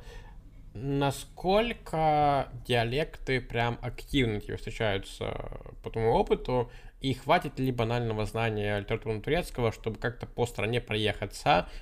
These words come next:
Может быть, за исключением вот прям востока-востока хардкорного, где вообще непонятно, курды, армяне, турки, не спрашивать про национальность, проблемы возникают, да? А, вот ска-, скажем так, по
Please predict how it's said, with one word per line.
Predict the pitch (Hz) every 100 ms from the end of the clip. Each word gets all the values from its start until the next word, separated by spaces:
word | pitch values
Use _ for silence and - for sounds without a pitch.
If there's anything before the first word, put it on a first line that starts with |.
| -
Может | 123 135 110
быть, | 131 113
за |
исключением | 101 107 - 123 107
вот | 104 -
прям | 107
востока-востока | 104 - 113 113 - -
хардкорного, | 117 - 190 196 156
где | 123 117
вообще | 113 -
непонятно, | 117 120 113 110 107
курды, | 117 110
армяне, | 113 110 107 104
турки, | 110 110 110 104 - - -
не | 117
спрашивать | 113 120 113 -
про | -
национальность, | 110 - 117 113 107 - 104 95
проблемы | 113 113 104 107
возникают, | 104 127 214 208
да? | 139 143 147 - - -
А, | 123 123 123 120 120 120 117 113 107 101 69 - - - -
вот | 127
ска-, | - 127
скажем | 117 120
так, | 131 123 -
по | 156 170 151 127 -